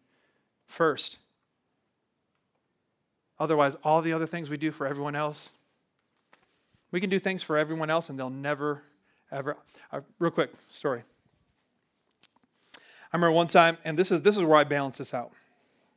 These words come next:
I remember that, I mean, there's been some times where ministry is pulling at me or people are pulling at me. And, and, and there's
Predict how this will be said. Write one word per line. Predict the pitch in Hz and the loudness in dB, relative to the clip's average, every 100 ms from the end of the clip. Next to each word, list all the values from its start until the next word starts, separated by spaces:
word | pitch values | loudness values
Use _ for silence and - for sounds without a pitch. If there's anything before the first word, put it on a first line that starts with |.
| _ _ _ - | _ _ _ -20
I | - _ _ _ _ _ _ _ _ - 147 | -20 _ _ _ _ _ _ _ _ -14 -6
remember | 139 139 | -4 -2
that, | 139 139 | -4 -4
I | |
mean, | 139 | -4
there's | 156 | -2
been | 156 151 | -2 -6
some | 160 135 | -8 -4
times | 147 147 123 | -2 -4 -4
where | 131 127 - _ _ _ | -2 -4 -6 _ _ _
ministry | 139 147 160 - 170 160 156 _ _ _ _ _ - | -6 -4 -4 -4 -2 -2 -4 _ _ _ _ _ -12
is | 135 131 143 - | -10 -8 -10 -14
pulling | - 160 156 151 | -10 -4 -2 -2
at | 143 | -4
me | 147 147 | -6 -8
or | 127 | -10
people | - 151 151 | -8 -6 -4
are | 139 | -6
pulling | - 143 135 | -6 -8 -8
at | 135 | -10
me. | 135 127 _ _ _ _ _ _ _ _ | -10 -14 _ _ _ _ _ _ _ _
And, | 151 143 139 127 - _ _ _ _ _ _ _ - | -4 -2 -2 -6 -14 _ _ _ _ _ _ _ -14
and, | 127 127 - _ | -12 -12 -16 _
and | 143 135 | -16 -12
there's | 135 131 - | -8 -10 -12